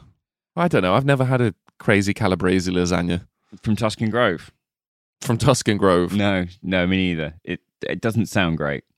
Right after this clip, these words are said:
Speaker 2: I think the
Speaker 1: Okay.
Speaker 2: thing is, is that there's, you've got a classic, which is, like, mystery film or a, a,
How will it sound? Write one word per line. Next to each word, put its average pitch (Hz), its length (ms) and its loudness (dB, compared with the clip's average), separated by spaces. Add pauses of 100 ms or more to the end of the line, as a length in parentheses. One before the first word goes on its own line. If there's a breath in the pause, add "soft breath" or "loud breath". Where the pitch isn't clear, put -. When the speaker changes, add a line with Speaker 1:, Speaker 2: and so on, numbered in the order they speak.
(520 soft breath)
Speaker 2:
I 139 80 4
think 208 220 2
the 107 80 4
Speaker 1:
Okay. 82 100 4
Speaker 2:
thing 151 160 4
is, 104 220 2
is 104 140 2
that 117 180 0
there's, 117 380 2 (140)
you've 117 180 -4
got 139 160 4
a 117 40 2
classic, 143 520 0
which 90 220 -2
is, 87 120 0
like, 73 420 -4 (500)
mystery 90 340 0
film 69 400 -6
or 82 220 -2 (220)
a, 87 120 2
a, - 40 -2